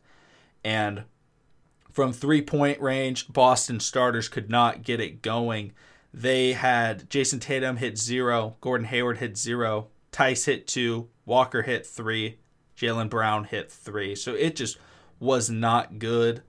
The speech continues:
for the Boston Celtics. And they were able to keep it close. Props to them. They were able to keep it a close game. They stuck with it. And that's mostly because Jaylen Brown and Gordon Hayward seemed to be kind of willing their team to stay in the game.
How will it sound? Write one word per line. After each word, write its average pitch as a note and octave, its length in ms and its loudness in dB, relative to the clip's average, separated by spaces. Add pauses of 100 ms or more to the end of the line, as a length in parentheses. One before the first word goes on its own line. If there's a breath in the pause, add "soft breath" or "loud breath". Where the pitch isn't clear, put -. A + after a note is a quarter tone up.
(460)
for B2 100 -4
the A2+ 100 0
Boston A#2 400 4
Celtics. A#2+ 540 2
And D3+ 100 4
they D3+ 80 10
were D#3+ 120 8
able F3 260 6
to - 80 4
keep F3+ 240 -6
it D#3 80 -8
close. D#3+ 280 0
Props D3 420 2
to D#3+ 160 2
them. B2+ 180 0
They A#2 100 2
were C#3+ 120 2
able D#3 180 2
to C3+ 80 -2
keep D3 260 -4
it C3+ 60 -2
a D3 60 -4
close C#3 440 -2
game. C#3 280 -2
They A#2 80 -2
stuck - 520 0
with A2+ 320 -4
it. D#3 220 2 (400 soft breath)
And A#2+ 200 0
that's D#3 280 4
mostly D#3+ 300 0
because B2 340 -2
Jaylen B2+ 420 -2
Brown B2+ 440 0
and G2+ 200 -10
Gordon B2 320 -2
Hayward A#2 460 -2
seemed A#2 300 -6
to A2 40 -4
be G#2 320 -10 (460 soft breath)
kind D#3 200 4
of A2+ 120 -2
willing C3+ 380 6
their A2 120 0
team B2 300 -4
to A2 80 -6
stay A#2 300 -4
in A2+ 100 -4
the G#2 100 -8
game. A2+ 480 -6